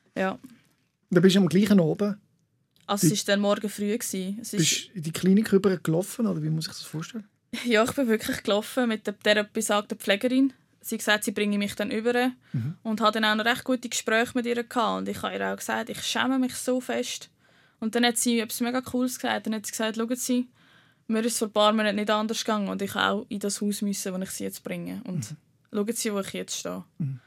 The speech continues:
Speaker 1: Und das hat mir irgendwie mega Mut gemacht und die hat mich mega beeindruckt,
Speaker 2: Ja.
Speaker 1: muss ich ehrlich sagen.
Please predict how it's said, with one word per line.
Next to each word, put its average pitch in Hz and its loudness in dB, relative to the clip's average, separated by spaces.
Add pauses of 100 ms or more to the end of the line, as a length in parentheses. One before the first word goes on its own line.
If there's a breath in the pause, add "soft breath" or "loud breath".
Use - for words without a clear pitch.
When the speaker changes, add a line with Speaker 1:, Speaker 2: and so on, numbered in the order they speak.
(160 loud breath)
Speaker 1:
Und 220 -2
das 254 0
hat 339 0
mir 294 0
irgendwie 262 4
mega 277 0
Mut 277 2
gemacht 196 -2
und 208 -4
die 254 0
hat 240 -2
mich 220 -4
mega 233 2
beeindruckt, 208 -4
Speaker 2:
Ja. 190 0 (100)
Speaker 1:
muss 208 -2
ich 208 -10
ehrlich 202 -2
sagen. 202 -6